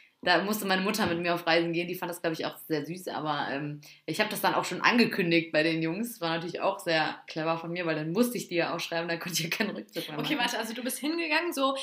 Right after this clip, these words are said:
Speaker 2: so, „Niklas, ich schreib dir morgen einen Liebesbrief.“ Und dann bist du am nächsten Tag hingegangen, hast ihm einen Liebesbrief
Speaker 1: Nee,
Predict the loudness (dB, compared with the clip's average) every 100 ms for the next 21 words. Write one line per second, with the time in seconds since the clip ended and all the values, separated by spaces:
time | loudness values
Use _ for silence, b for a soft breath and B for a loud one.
0 | B -4 -4 -4 -4 -4 -2 -2 -4 -2
1 | -2 0 0 2 4 2 2 2 2 2
2 | 0 2 2 6 4 4 0 2 2 2
3 | 2 0 0 0 0 2 6 8